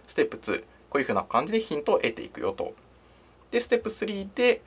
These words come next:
全ての問題解けたりとか、あとはもうどうしようもなくギブアップというふうになったら、その段階で動画を見て、ちゃんと解けていたか否かとか、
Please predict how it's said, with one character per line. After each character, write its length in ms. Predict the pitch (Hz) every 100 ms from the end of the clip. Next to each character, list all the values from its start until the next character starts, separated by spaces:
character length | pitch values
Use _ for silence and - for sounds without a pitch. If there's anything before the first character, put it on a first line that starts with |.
| - -
全 240 | - 123
て 80 | 143
の 60 | 117
問 200 | 110 127
題 120 | 196
解 160 | - 160
け 80 |
た 120 | 160 262
り 80 |
と 100 | -
か、 360 | - - 254 - - -
あ 80 | -
と 120 | 220
は 140 | 220
も 160 | - 123
う 20 |
ど 100 | 117
う 40 | 117
し 80 |
よ 60 | 131
う 20 |
も 80 | 123
な 100 | 123
く 300 | - 113 110 -
ギ 100 | 117
ブ 100 | 117
ア 40 |
ッ 20 |
プ 220 | - 107 -
と 100 | 127
い 40 | 131
う 20 |
ふ 100 | 156
う 40 |
に 80 | 151
な 100 | 170
っ 40 |
た 200 | - 202
ら、 180 | 233 - - - -
そ 120 | 214
の 60 | 208
段 200 | 196 190
階 160 | 202
で 220 | 233 - -
動 160 | 131 123
画 100 | 127
を 60 | 131
見 120 | 139
て、 380 | - 226 - - - _ -
ち 80 | 170
ゃ 60 |
ん 40 | 165
と 100 | -
解 120 | -
け 100 | 156
て 100 | -
い 100 | 120
た 100 | -
か 100 | -
否 100 | 113
か 260 | 101 - - -
と 80 | 165
か、 300 | - 220 196